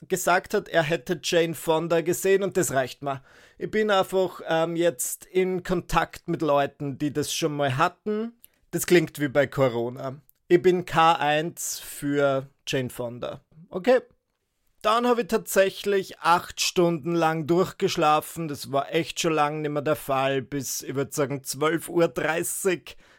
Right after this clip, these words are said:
Und dann um sechzehn Uhr ging's weiter für mich mit meinem dreistündigen Dancing Stars Training. Und ich muss sagen, selten hab ich so gut getanzt wie an dem Tag,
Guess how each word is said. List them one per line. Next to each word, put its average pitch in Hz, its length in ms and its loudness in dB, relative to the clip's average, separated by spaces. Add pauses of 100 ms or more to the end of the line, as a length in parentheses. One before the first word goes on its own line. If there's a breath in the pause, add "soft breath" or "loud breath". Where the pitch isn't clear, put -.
Und 143 200 -6
dann 151 280 4
um 151 100 -4
sechzehn 160 640 -2
Uhr 196 300 6
ging's 180 420 0
weiter 151 400 2
für 160 200 -2
mich 156 340 -2
mit 147 180 -6
meinem 147 320 -2
dreistündigen 147 840 -2
Dancing 147 480 -2
Stars 143 480 -2
Training. 156 600 -4 (260 soft breath)
Und 160 140 -4
ich 170 60 2
muss 180 280 0
sagen, 160 340 4
selten 185 480 0
hab 180 120 2
ich 180 120 -4
so 185 140 0
gut 180 240 0
getanzt 175 800 -2
wie 156 160 0
an 160 160 -2
dem 160 240 -2
Tag, 147 400 0